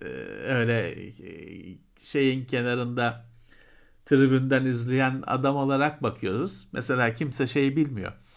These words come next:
Bazı uçak uçuyor, iş yapıyor, ediyor, dönüyor,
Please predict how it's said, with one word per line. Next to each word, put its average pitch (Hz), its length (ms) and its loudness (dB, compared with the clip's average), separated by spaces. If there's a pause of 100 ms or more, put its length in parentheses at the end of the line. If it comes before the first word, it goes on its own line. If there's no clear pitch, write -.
(800)
Bazı 143 460 8
uçak 151 540 2
uçuyor, 160 680 4 (840)
iş 165 240 0
yapıyor, 120 400 4
ediyor, 151 600 4
dönüyor, 185 540 4